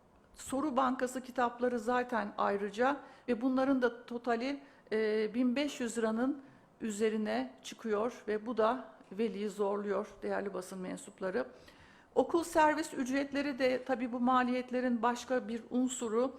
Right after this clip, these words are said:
O da, e, zaten işte mazotun, benzinin fiyatlarının artışı, üzerinde giydirilmiş vergi yüklerini de ayrıca ifade edelim zaten. E, ama, e, şu anda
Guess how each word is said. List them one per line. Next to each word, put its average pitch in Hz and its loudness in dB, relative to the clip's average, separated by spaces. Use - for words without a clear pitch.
O 277 4
da, 254 6
e, 202 2
zaten 226 2
işte - -4
mazotun, 226 -2
benzinin 214 -2
fiyatlarının 214 -2
artışı, 202 0
üzerinde 233 0
giydirilmiş 226 0
vergi 214 2
yüklerini 214 -2
de 196 0
ayrıca 226 0
ifade 202 0
edelim 202 0
zaten. 180 0
E, 208 -2
ama, 254 2
e, - -6
şu - 0
anda 220 2